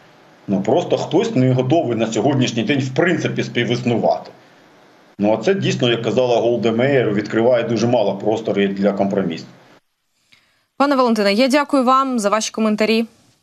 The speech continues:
Speaker 1: Дякую вам.
Speaker 2: І до наступних зустрічей в ефірі.
Speaker 1: Ну, має перемогти, але не в розумінні Путіна, бо він якраз виклик здоровому глузду. Він є божевілля, розумієте, в чому справа?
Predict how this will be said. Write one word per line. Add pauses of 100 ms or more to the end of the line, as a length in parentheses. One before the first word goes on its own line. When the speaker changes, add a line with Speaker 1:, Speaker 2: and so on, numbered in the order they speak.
(1120)
Speaker 1:
Дякую
вам. (160)
Speaker 2:
І
до
наступних
зустрічей
в
ефірі. (240)
Speaker 1:
Ну, (160)
має (100)
перемогти,
але
не
в
розумінні
Путіна,
бо
він
якраз
виклик
здоровому
глузду. (200)
Він
є
божевілля,
розумієте,
в
чому
справа?